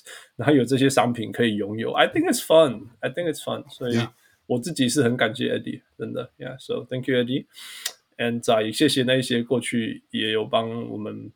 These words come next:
Speaker 1: 买口罩，还有支持我们的会员们。Thank you so much. And, uh, yeah, and that's it.我们，这是我们今天，呃，在 Game Two以后，呃，的立刻录音。然后我们，就像我们之前讲的，我们会在 Game Four以后录音，那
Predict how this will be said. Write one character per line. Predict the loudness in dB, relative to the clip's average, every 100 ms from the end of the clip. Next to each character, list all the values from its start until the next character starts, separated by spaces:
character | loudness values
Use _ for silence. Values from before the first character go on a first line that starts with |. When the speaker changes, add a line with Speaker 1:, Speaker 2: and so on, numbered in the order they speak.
| -8
Speaker 1:
买 | -4 -4
口 | -2 0
罩， | 4 4 4 -4 _ _ _ -2
还 | 2
有 | 2 0 -4 -6
支 | -6
持 | -2
我 | -4
们 | -4
的 |
会 | -6 -6
员 | -8
们。 | -14 -14 -10
Thank | -8
you | -8
so | -10
much. | -10 -12 -14 -16 _ -8
And, | -6 -6 -10 _
uh, | 0 2 2 0 -8 _ _ 0
yeah, | 4 4 0
and | 0
that's | 2 6
it. | 4 4
我 | -2
们， | 0 -2 -4
这 | -2 -2
是 | 0 0
我 | 0
们 | -2 -2
今 | -4
天， | 0 0 0 -4 -14 -20 -20 _
呃， | 2 6
在 | 6 6
Game | 4 2 2
Two | 0 -2 4 4 4 -2
以 | -4 -4
后， | 4 6 6 4 -4 0
呃， | 4 4 4
的 | 2
立 | 2 2
刻 | 2
录 | 2 2
音。 | -2 -6 -10 -10
然 | -10 -4
后 | -2 0 -2 -6
我 | -8
们， | -8 -8 -10 -16 _
就 | -2
像 | 0 0
我 |
们 | -2
之 | -4
前 | -2
讲 | -2 -6
的， |
我 | -6
们 | -4
会 | 0
在 | 4 4 2
Game | -2 -2
Four | -2 0 0
以 | 0
后 | -2 0
录 | -2 -4
音， | -4
那 | -2 -2